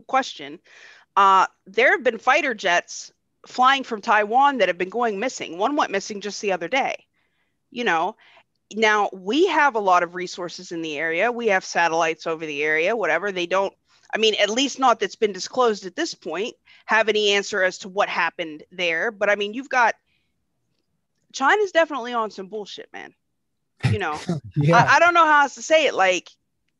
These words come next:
Speaker 1: it's, it's seriously a problem. I mean, I think it's, it, I mean, there, it's a potential powder keg, especially the Taiwan issue, India as well. They were microwaving people on the tops of mountains, China,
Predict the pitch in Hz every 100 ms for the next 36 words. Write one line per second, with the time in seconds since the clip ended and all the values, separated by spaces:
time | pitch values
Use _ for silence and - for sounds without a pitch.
0 | _ _ 214 - _ _ _ - - -
1 | 196 233 - - - - 311 349 196 208
2 | 165 - 294 262 160 107 151 190 190 254
3 | - 262 208 - - 131 139 _ 190 180
4 | 175 214 254 247 76 240 - 233 226 247
5 | 254 214 185 226 240 - - - _ _
6 | _ _ _ _ 180 - 277 285 262 175
7 | - 190 190 220 220 139 - 71 - _
8 | _ - - 269 320 190 170 165 240 226
9 | - _ _ _ _ _ _ - 330 392
10 | 269 330 - 285 240 208 196 190 - 240
11 | 202 202 196 202 196 - 262 - 208 180
12 | 190 220 180 165 - - 302 247 -